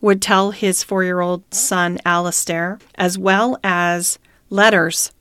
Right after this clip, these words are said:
that he wrote his son when he had to be away from home. The main characters in our story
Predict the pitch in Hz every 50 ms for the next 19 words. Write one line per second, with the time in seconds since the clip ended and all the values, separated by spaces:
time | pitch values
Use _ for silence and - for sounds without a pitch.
0 | _ - - 185 175 185 214 202 190 185 190 185 190 - 190 208 185 185 - -
1 | 202 190 180 180 170 175 175 _ _ _ _ - 196 185 180 175 175 202 180 180
2 | 190 180 175 185 185 190 180 175 175 175 175 175 165 - 170 170 185 185 190 196
3 | 190 175 170 170 - _ _ _ _ _ _ _ _ _ _ _ - - - -
4 | - - - _ _ - 208 196 196 214 226 226 226 220 - - 233 277 302 277
5 | - - 202 190 185 190 196 185 180 170 170 175 - - - - 202 226 226 185
6 | 151 156 156 190 190